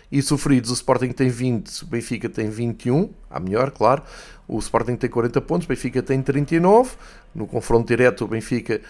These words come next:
tem a vantagem de ter ganho na Luz, mas na segunda volta tem que ir, eh, a Alvalade e, eh,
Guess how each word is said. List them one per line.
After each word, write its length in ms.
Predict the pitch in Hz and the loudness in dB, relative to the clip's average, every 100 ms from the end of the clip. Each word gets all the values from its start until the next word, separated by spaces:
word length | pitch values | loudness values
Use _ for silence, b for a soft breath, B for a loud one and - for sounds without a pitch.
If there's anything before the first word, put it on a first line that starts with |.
| B - - | B -4 4
tem 180 | 123 | 6
a 20 | 117 | 6
vantagem 540 | 123 123 123 120 113 | 4 4 2 0 -4
de 320 | 110 120 113 113 - | -2 -2 -2 -6 0
ter 200 | 123 113 | 2 4
ganho 300 | 123 120 117 | 2 4 4
na 80 | |
Luz, 320 | 117 127 120 95 | 4 4 0 0
mas 220 | 101 98 | -4 -4
na 80 | 107 | -6
segunda 260 | - 110 | -4 -2
volta 320 | 107 107 92 | 0 -2 -4
tem 160 | 85 113 | -10 -12
que 140 | - | -6
ir, 140 | 117 - B B B - | -6 -6 B B B -4
eh, 160 | 110 - | -4 2
a 60 | 123 | 6
Alvalade 580 | 127 139 147 180 190 156 | 6 8 6 6 2 0
e, 280 | 165 196 - | -2 -2 -2
eh, 140 | 131 | -6